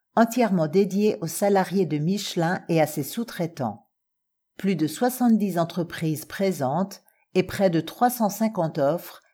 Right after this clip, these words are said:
étaient proposées tout au long de la journée à la Meilleraie. Lundi vingt-huit avril, Quatre Fleurs. Cholet a accueilli le jury du Conseil national des villes et villages fleuris.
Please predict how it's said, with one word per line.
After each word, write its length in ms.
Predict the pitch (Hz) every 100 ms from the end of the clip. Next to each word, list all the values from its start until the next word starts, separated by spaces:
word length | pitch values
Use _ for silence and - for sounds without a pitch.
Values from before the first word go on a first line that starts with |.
| -
étaient 240 | 185 185
proposées 800 | 170 - 233 220 214 180 233 247
tout 260 | - 262 233
au 60 |
long 160 | 214 226
de 100 | 196
la 220 | 160 147
journée 580 | 151 196 196 170 156 - -
à 100 | 147
la 140 | 139
Meilleraie. 640 | 143 196 208 160 123 107 - _ _ _ _ _ _ _ _ _ _ _ _ _ _
Lundi 520 | 185 175 196 180 254 269
vingt-huit 480 | 214 226 240 247
avril, 680 | 196 156 156 127 117 113 120 _
Quatre 340 | - 233 233 -
Fleurs. 540 | - 147 123 113 - - _ _ _ _ _ _ _ _ _
Cholet 600 | - - 208 185 151 214 -
a 100 | 170
accueilli 400 | - 240 240 254
le 140 | 185
jury 400 | 165 202 196 233
du 100 | 180
Conseil 460 | - 190 185 165 165
national 680 | 180 214 - 202 185 180
des 140 | 156 151
villes 420 | 151 185 208 208
et 120 | 160
villages 480 | 147 180 185 220 190
fleuris. 600 | - 170 165 156 127 127